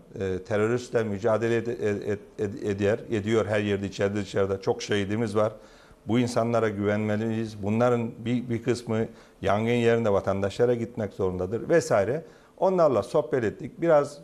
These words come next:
öncesinde sonrasında hafif böyle itiş kakışlar, biraz şeyler olmuş ama, oldu ama, e, o arada da vatan-, tabii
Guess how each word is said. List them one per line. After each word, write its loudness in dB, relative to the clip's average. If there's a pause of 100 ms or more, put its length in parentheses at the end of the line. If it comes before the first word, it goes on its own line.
(160)
öncesinde -2
sonrasında 0
hafif -2
böyle 0 (460)
itiş -6
kakışlar, 0
biraz 2
şeyler 2
olmuş -2
ama, 0
oldu 2
ama, 2 (500)
e, 0 (140)
o 4
arada 4
da 4
vatan-, 0
tabii -2